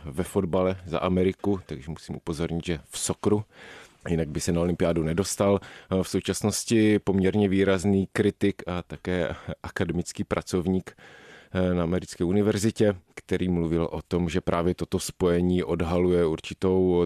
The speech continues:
toxickou stránku, eh, kterou olympiáda a i Airbnb, eh, mají na místní obyvatele. On upozornil na to, že, eh, vždycky, když se olympiáda koná v nějak-,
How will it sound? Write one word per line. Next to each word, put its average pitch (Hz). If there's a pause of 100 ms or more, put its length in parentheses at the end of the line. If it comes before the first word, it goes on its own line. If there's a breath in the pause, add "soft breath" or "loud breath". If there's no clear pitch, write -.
toxickou -
stránku, 90
eh, 73 (180)
kterou 82
olympiáda 82
a 87
i 80
Airbnb, 80
eh, - (200)
mají 78
na 80
místní 85
obyvatele. 90
On 85
upozornil 87
na 82
to, 90
že, 85 (280 loud breath)
eh, 80
vždycky, 80
když 82
se 76
olympiáda 87 (220 loud breath)
koná 87
v -
nějak-, 80